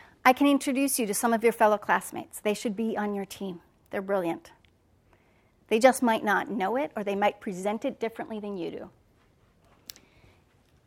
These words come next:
If you're not a student, but instead you're a professor at Stanford, I encourage you, when you look at your course construction, be sensitive to the fact that if only one group in your class is uncomfortable, that one group is gonna become smaller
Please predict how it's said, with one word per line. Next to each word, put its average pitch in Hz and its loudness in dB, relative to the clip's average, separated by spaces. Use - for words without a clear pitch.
If 262 0
you're 302 8
not 339 10
a 440 0
student, 208 -4
but 240 6
instead 262 6
you're 220 8
a 208 4
professor 247 0
at - -4
Stanford, 202 -6
I 220 4
encourage 254 0
you, 208 -2
when 285 8
you 311 10
look 311 6
at 294 -2
your 240 6
course 269 4
construction, 208 0
be 285 6
sensitive 311 0
to 202 -16
the 208 -2
fact 214 4
that 214 8
if 220 0
only 302 6
one 262 4
group 233 0
in 208 0
your 196 -2
class 233 4
is 226 2
uncomfortable, 254 0
that 240 8
one 262 4
group 254 0
is 226 -6
gonna 208 -2
become 196 -2
smaller 226 0